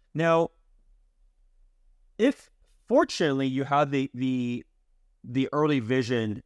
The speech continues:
to do this project when rates were lower. Now, if, I don't know if you had a chance to,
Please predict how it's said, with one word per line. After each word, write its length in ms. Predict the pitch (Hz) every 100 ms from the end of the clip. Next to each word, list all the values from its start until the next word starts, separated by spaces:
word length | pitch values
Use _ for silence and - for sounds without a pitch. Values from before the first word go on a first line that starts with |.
| -
to 120 | 127
do 480 | 98 127 127 117 -
this 240 | 101 123
project 680 | - - 117 117 110 101 - -
when 220 | 107 113
rates 240 | 110 113 -
were 100 | 101
lower. 360 | 101 - - _ _ _ _ _ _ 120
Now, 460 | 123 127 123 123 - _ _ _ _ _ _ -
if, 260 | 226 - _
I 120 | 165
don't 80 | 190
know 80 | 190
if 100 | -
you 80 | 156
had 200 | 139 156
a 60 |
chance 300 | 135 - 139
to, 100 | -